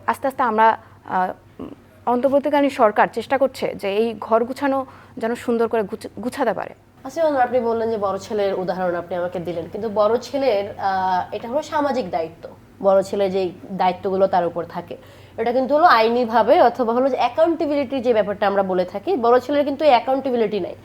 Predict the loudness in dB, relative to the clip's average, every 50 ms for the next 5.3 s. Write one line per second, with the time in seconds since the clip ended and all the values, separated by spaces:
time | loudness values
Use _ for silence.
0 | -20 -20 -20 -20 -20 -14 -12 -8 -6 -4 -4 -4 -2 0 0 2 2 0 0 -2
1 | -2 -2 -2 -2 -2 0 0 0 0 0 -2 -2 -4 -2 -2 0 0 0 0 2
2 | 0 4 4 4 4 4 2 0 0 0 0 -2 -2 -4 -2 0 0 0 0 0
3 | -2 -2 -2 0 2 4 2 2 2 -2 -4 -4 -4 -6 -6 -4 -2 -2 0 2
4 | 2 0 0 0 -2 -2 0 2 2 4 4 4 2 2 -2 -4 -6 -6 -8 -6
5 | -4 -4 -4 -4 -6